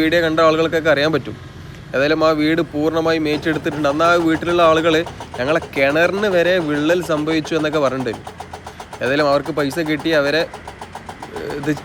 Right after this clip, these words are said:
ഏ-, ആ ഒരു ഭൂമി ഏറ്റെടുത്തിട്ടുണ്ട്. അപ്പൊ പാറ പൊട്ടിക്കുന്ന പണികൾ ഇങ്ങനെ നടന്നുകൊണ്ടിരിക്കുകയാണ്. കരിമ്പാറ കേട്ടോ, അതായത് ഒരു കിണറിന്റെ താഴ്ചയിലാണ് ഇവിടെ മണ്ണെടുത്ത് പാത നിർമ്മിച്ചിട്ടുള്ളത്.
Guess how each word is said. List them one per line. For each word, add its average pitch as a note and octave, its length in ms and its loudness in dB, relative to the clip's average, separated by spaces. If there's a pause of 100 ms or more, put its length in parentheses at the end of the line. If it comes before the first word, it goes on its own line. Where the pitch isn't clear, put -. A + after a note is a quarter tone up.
ഏ-, C#3+ 160 4
ആ - 100 8
ഒരു D#3+ 160 4
ഭൂമി D#3 340 4
ഏറ്റെടുത്തിട്ടുണ്ട്. D3+ 580 0 (400)
അപ്പൊ C3+ 120 0 (100)
പാറ C#3 180 8 (100)
പൊട്ടിക്കുന്ന F#3 400 2
പണികൾ E3+ 300 4
ഇങ്ങനെ F3+ 260 2
നടന്നുകൊണ്ടിരിക്കുകയാണ്. D3+ 720 2 (200)
കരിമ്പാറ C#3 540 4
കേട്ടോ, G#2+ 160 -2 (520)
അതായത് D#3+ 300 2
ഒരു F3 80 -4 (120)
കിണറിന്റെ F3 580 -2 (100)
താഴ്ചയിലാണ് D#3+ 800 0 (180)
ഇവിടെ D3+ 260 -2 (200)
മണ്ണെടുത്ത് D3 540 -2 (120)
പാത C#3+ 240 2 (160)
നിർമ്മിച്ചിട്ടുള്ളത്. C3+ 540 -6